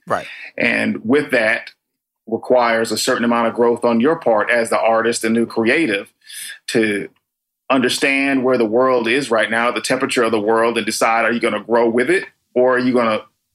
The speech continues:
Speaker 2: draw a line in the sand and say, "I'm gonna stay right here and keep saying these things"? You know, you see it politically, uh, you know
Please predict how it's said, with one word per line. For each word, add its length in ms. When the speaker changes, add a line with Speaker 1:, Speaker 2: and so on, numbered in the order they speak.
Speaker 2:
draw 240
a 40
line 260
in 80
the 80
sand 400
and 100
say, 160
"I'm 140
gonna 140
stay 220
right 240
here 220
and 100
keep 220
saying 320
these 240
things"? 220
You 80
know, 60
you 100
see 240
it 100
politically, 760
uh, 560
you 120
know 280